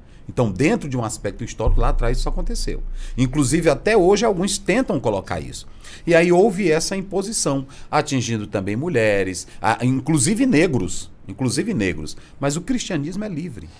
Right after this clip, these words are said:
O próprio Senhor Jesus Cristo diz, "Conhecereis a verdade, e a verdade vos", João oito, trinta e dois. Então, essa imposição existiu lá atrás.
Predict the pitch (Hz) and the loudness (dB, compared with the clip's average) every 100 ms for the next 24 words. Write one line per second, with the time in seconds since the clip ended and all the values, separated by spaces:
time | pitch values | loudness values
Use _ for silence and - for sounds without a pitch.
0 | - - - - 101 - 151 - 160 139 | -20 -20 -20 -16 -10 4 4 6 4 4
1 | 127 123 - 156 160 110 - 139 135 131 | 4 0 -2 0 0 0 0 2 2 2
2 | 117 160 160 127 110 104 135 147 120 107 | 0 0 0 0 0 0 0 2 0 0
3 | 95 120 135 113 143 247 - - - - | -2 -2 -2 0 2 2 -2 -10 -18 -14
4 | 110 127 123 139 165 165 151 135 127 - | -2 2 4 4 0 -2 -2 -2 -2 -10
5 | - 139 127 185 160 - - - 240 226 | -6 -4 2 2 2 -4 -4 2 2 2
6 | 180 160 139 120 147 175 147 139 139 156 | -2 -2 -2 0 -2 -2 -4 -4 -4 -6
7 | 151 101 80 - | -6 -6 -6 -8